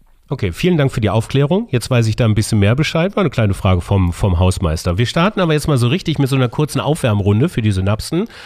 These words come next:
Eine Kurzfragerunde. Ich gebe dir fünf Fragen mit der Bitte um eine schnelle Antwort, eine kurze Antwort. Und diese fünf Fragen umreißen so ein bisschen diese Thematiken dieser Podcast-Reihe rund um Krise, Resilienz, Gemeinwohl.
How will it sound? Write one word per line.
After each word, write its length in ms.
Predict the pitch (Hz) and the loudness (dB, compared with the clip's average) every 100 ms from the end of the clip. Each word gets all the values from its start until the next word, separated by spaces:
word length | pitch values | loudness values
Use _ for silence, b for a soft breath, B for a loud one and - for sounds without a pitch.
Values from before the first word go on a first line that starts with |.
| B | B
Eine 200 | B 131 | B 0
Kurzfragerunde. 880 | 135 180 - 117 107 107 101 117 151 | 2 0 0 0 2 2 2 2 0
Ich 160 | 196 110 | -2 -4
gebe 140 | 135 | -4
dir 140 | 123 110 | -2 0
fünf 220 | - 139 | 0 -2
Fragen 380 | - 110 139 160 | -2 -2 0 -2
mit 140 | 135 | -2
der 60 | 123 | -2
Bitte 280 | 170 - 190 | -2 -2 -2
um 80 | |
eine 300 | 160 143 135 | -2 -2 0
schnelle 500 | 120 - - 143 170 | -2 -4 0 2 2
Antwort, 460 | 113 143 160 170 190 | 0 -2 0 -2 0
eine 160 | 127 117 | -2 -2
kurze 340 | 139 143 98 | -2 0 -2
Antwort. 500 | 85 95 135 160 226 B B B | -4 -4 -2 -2 -4 B B B
Und 140 | 151 | -2
diese 120 | 170 190 | 0 0
fünf 200 | 208 - | -2 -4
Fragen 340 | 165 170 170 | -4 -2 -4
umreißen 540 | 170 127 127 180 - | -4 -2 -2 -2 -2
so 100 | 135 | 0
ein 80 | 139 | 0
bisschen 420 | 156 - 147 131 | 0 -2 -2 -2
diese 380 | 117 123 120 113 B B B B | 0 2 2 2 B B B B
Thematiken 760 | 131 117 113 147 - 156 135 | 0 2 2 0 -2 -2 0
dieser 480 | 120 113 107 101 113 131 113 | 0 2 4 2 0 -4 -4
Podcast-Reihe 760 | - 160 - 135 - 127 127 127 | -2 -2 -2 -4 -2 0 2 2
rund 260 | 113 120 | 2 0
um 180 | 120 113 | 0 -2
Krise, 500 | - 127 131 123 117 | 0 0 2 2 2
Resilienz, 640 | 104 98 98 113 120 117 - | 2 2 2 2 2 0 0
Gemeinwohl. 840 | 98 107 120 123 113 113 113 | 2 2 2 0 0 2 2